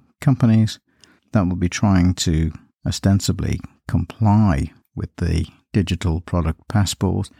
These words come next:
but in reality, they might be simply greenwashing. And of course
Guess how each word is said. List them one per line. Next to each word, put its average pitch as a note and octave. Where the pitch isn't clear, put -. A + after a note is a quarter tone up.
but F#2+
in G2
reality, G2+
they F#2+
might F#2+
be F#2
simply E2+
greenwashing. F2+
And A2
of A2+
course A#2